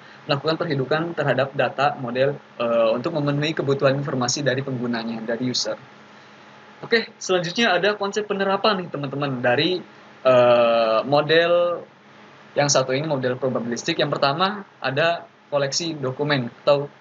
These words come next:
korpus. Nah, di koleksi dokumen ini, eh, itu digunakan untuk, eh, memenuhi kebutuhan dokumentasi dari si database-nya. Di sini,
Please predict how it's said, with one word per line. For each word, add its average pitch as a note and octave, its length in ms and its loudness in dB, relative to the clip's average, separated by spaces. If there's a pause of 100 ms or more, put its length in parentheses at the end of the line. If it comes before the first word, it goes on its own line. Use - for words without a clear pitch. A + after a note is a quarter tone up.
korpus. C3 560 -4 (320)
Nah, C3 80 2
di C3 80 -2
koleksi C3+ 400 0
dokumen C3 320 -4
ini, D#3+ 320 -2 (320)
eh, C3 160 6
itu F#3+ 160 2
digunakan E3 480 0
untuk, F#3 320 -4 (160)
eh, A#2+ 640 2 (320)
memenuhi F3+ 800 0
kebutuhan D#3 560 -2
dokumentasi C#3+ 760 -4 (260)
dari C#3+ 240 0
si E3+ 240 0
database-nya. C#3 640 -2
Di A#2+ 80 -10
sini, D3+ 320 -6